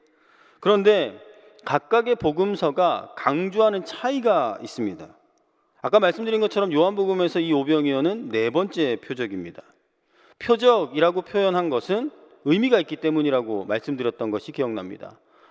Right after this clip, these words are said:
표적은 표지판과 같습니다. 무엇을 의미하는 거죠?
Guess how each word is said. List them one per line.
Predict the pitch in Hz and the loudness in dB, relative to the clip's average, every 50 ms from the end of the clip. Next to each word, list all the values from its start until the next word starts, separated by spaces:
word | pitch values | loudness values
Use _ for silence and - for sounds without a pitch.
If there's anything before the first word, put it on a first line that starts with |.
| _ - | _ -2
표적은 | - 254 262 262 247 233 226 226 226 226 226 247 233 - - | 0 2 4 4 4 4 4 2 0 0 -2 -6 -10 -12 -8
표지판과 | - - 269 254 - 269 - - - 220 202 196 240 226 | -4 -2 -2 -2 -2 -6 -6 -2 -2 -2 2 2 2 2
같습니다. | 196 139 - - 113 98 87 - - - - | 2 0 -2 -8 -10 -10 -10 -12 -14 -16 -12
무엇을 | - 117 127 147 170 - 208 | -2 2 2 2 4 4 2
의미하는 | 180 165 156 151 147 139 135 131 | 2 4 4 2 2 2 0 0
거죠? | 120 107 95 127 160 196 254 | -2 -2 -2 -2 -2 -2 -4